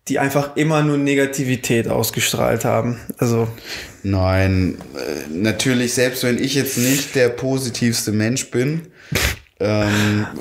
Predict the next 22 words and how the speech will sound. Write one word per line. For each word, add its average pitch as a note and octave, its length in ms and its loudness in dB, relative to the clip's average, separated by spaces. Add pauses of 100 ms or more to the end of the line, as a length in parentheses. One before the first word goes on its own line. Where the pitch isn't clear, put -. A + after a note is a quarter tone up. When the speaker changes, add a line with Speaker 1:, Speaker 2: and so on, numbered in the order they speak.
(240)
Speaker 2:
ich A2 160 -2
will C#3 140 0
damit C3 260 0
jetzt B2 100 -2
Speaker 1:
Aha. C3+ 180 2
Speaker 2:
auch B2+ 40 2
nicht B2 140 -2
sagen, B2 280 2
dass A#2 200 0
ich A2 100 -8
negativ A#2+ 640 0
bin. A#2 180 2
Speaker 1:
Aha. C3 160 2 (460)
Speaker 2:
Das A2 180 2
müssen C3 260 0
andere C3+ 460 0
beurteilen, A#2 680 0
wie A2 100 2
sie A2 140 0
meine G2+ 400 2
Ausstrahlung F#2+ 720 0
empfinden. F#2 720 -2